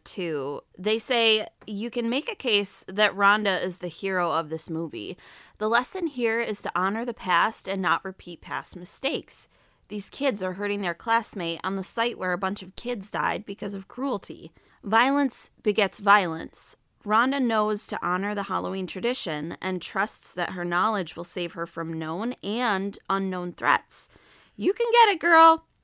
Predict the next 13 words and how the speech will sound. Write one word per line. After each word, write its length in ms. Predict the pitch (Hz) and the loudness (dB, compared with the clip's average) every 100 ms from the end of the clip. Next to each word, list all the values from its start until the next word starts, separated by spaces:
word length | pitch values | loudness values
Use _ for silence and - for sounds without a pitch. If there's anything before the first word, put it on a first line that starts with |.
| - | -2
Rhonda's 460 | 233 247 269 269 262 | 6 8 8 2 2
sea 440 | - - 285 339 453 | 0 2 0 6 6
<laughs> 80 | 311 | 8
of 140 | 339 | 6
jack-o'-lanterns 1120 | 277 277 294 - 277 202 190 190 180 175 180 - | 6 6 4 4 2 2 2 0 -4 -4 -4 -2
is 200 | 208 202 | -2 -2
lovely 680 | 208 208 208 190 160 151 | 2 6 4 2 -6 -6
and 220 | - 190 185 | -4 -2 0
really 300 | 202 226 226 | 2 2 0
speaks 380 | - 196 180 - | -4 -6 -6 -6
to 100 | 185 | -6
her 140 | 170 | -8
character. 640 | - 214 208 - - - | -4 0 0 0 -8 -8